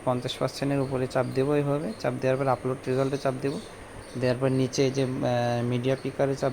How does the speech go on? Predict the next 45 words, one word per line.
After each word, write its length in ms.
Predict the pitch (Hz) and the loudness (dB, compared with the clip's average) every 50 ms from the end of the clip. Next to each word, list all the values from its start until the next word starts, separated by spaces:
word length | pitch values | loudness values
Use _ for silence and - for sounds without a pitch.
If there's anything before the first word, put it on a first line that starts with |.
| 123 | -2
দিলাম, 240 | 127 131 135 139 143 - - - - - - - - - - | -2 -2 -2 -2 -2 -4 -8 -12 -14 -16 -16 -16 -14 -6 -2
দেওয়ার 160 | 131 127 127 123 | 0 2 2 2
পরে 140 | 131 127 127 | 2 2 4
এইখানে 420 | 135 131 - - 170 165 170 170 160 | 4 2 2 2 0 2 2 0 0
যে 380 | 151 151 147 147 139 139 139 135 143 131 120 - | 2 2 2 4 4 2 0 -2 -4 -6 -4 0
ভি-, 200 | 143 135 131 123 - - | 2 2 2 2 0 -2
ছবিটা 320 | - 131 147 151 - 156 | 0 0 2 4 4 4
আছে 260 | 147 139 - - 151 165 | 4 4 2 2 2 2
ওইটা 200 | 156 - - 135 | 2 0 0 -2
হচ্ছে 160 | 131 - 135 | -2 0 0
আপলোড, 300 | 123 120 - - 120 113 - - - | 0 0 0 -2 -4 -4 -4 -2 0
চাপ 120 | 127 117 113 117 | 0 0 0 0
দিয়ে 160 | 143 233 320 | -2 0 0
আপলোড 280 | 285 147 - - 123 113 - | 0 -2 -2 -4 -6 -4 -4
করে 140 | - 113 107 104 | -2 -2 -2 -2
দেবো, 160 | 104 101 101 - - - - - - - - - | -6 -6 -8 -10 -14 -16 -16 -16 -16 -16 -8 -2
দিলে 180 | - 135 131 127 | 0 4 6 6
আপলোড 280 | 120 - 127 120 117 120 | 4 4 2 -2 0 0
হয়ে 140 | 117 110 | 0 0
গেলো। 180 | 107 107 107 113 | 0 0 2 2
এখন 340 | 120 131 - - - 208 247 - - - - - - - - | 2 2 2 2 0 0 0 0 -4 -10 -14 -16 -16 -8 -2
এইখানে 460 | - 131 131 123 160 151 151 147 139 | 0 0 2 2 2 2 4 4 4
Instagram-এর 580 | 139 139 - - 139 123 143 147 147 147 147 143 | 2 0 0 -2 0 2 4 4 4 4 4 4
এই 80 | 143 135 - | 4 2 2
পঞ্চাশ 300 | - 131 131 127 139 - | 2 2 2 0 -2 0
পার্সেন্টে 420 | - 147 139 - - 147 139 143 143 | 0 -2 -2 0 -2 -2 0 0 0
যদি 100 | 147 143 | 2 2
আমি 80 | 139 | 2
হাত 140 | 131 131 123 | 2 2 2
দিই, 200 | 127 127 156 185 180 - | 2 0 0 0 0 0
তাহলে 260 | 139 131 123 117 117 | 0 0 2 0 0
এই 60 | 117 117 | -2 -2
যে 60 | - - - | -4 -4 -2
পেন্ডিং 300 | 123 117 117 113 113 113 | -2 -2 -2 -2 -2 -2
অপশন 300 | 113 110 - - 120 113 - | -4 -4 -4 -6 -6 -6 -6
চলে 140 | - 113 107 | -6 -6 -6
আসবে, 200 | 104 104 123 139 - - - - - - - - - - | -6 -6 -8 -12 -14 -14 -16 -16 -16 -16 -16 -10 -6 -2
ঠিক 120 | 180 220 | -2 0
আছে? 220 | 254 - - 131 123 - | 0 -2 -2 -4 -4 -2
পেন্ডিং 340 | 120 120 120 120 117 117 | -4 -4 -2 -2 -2 -2
অপশন 220 | 117 113 - - 127 | -4 -4 -4 -4 -4
আসবে। 320 | 120 117 113 113 120 127 | -2 -2 -2 0 0 0
এভাবে 280 | 131 139 151 147 160 175 | 2 2 2 0 0 -2
সবকটা 480 | - - 139 - - - 143 139 147 | -2 -2 -4 -2 0 2 4 4 6
এভাবে 280 | 147 135 131 135 135 139 | 6 4 4 2 0 -2